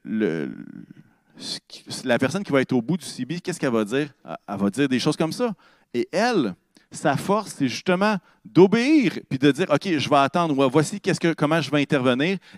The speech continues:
et il va avoir du renfort. Et si le gars repart avec son troc, puis qu'il s'échappe de la police de la Ville de Québec, ben, il va avoir la S Q, il va avoir,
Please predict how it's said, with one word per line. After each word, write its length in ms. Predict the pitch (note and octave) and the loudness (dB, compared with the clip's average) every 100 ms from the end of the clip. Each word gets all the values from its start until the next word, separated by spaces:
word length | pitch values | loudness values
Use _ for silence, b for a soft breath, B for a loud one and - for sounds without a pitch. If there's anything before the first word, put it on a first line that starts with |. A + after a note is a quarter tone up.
| - | -6
et 80 | |
il 60 | B2 | -2
va 80 | C3 | 0
avoir 200 | C3+ D3 | 2 0
du 100 | A#2 | 0
renfort. 440 | B2 A#2 D#3 E3 - B B | -4 -2 -2 -4 -6 B B
Et 100 | F3+ | 0
si 160 | - | 0
le 60 | D4+ | -2
gars 160 | B3+ C#4 | 4 2
repart 300 | - A#3+ A3+ | 4 2 2
avec 200 | D3+ D3 | 2 0
son 220 | D3 B2+ | 0 0
troc, 380 | - D#3 E3 - b b b b b | 0 -2 -2 -8 b b b b b
puis 100 | D#3+ | -6
qu'il 100 | - | -2
s'échappe 500 | A#3 F#3+ C4+ A#3 D3 | 0 2 2 0 0
de 80 | C#3+ | 4
la 160 | C3+ | 4
police 300 | C#3 D#3+ F#3+ | 6 6 6
de 60 | D3+ | 2
la 80 | C3 | 2
Ville 140 | D3 | 4
de 60 | C#3 | 2
Québec, 300 | C3+ D#3+ D#3 | 2 -2 -2
ben, 120 | A3+ | -4
il 100 | C4+ | 0
va 140 | A3+ | 2
avoir 240 | A3 A3+ A3+ | 2 4 4
la 140 | G3 | 4
S 220 | F3 E3 | 2 -2
Q, 240 | - A#3+ A#3 | -4 -2 0
il 100 | D#3+ | 4
va 140 | D#3+ | 4
avoir, 360 | E3 G3 G3+ | 4 4 2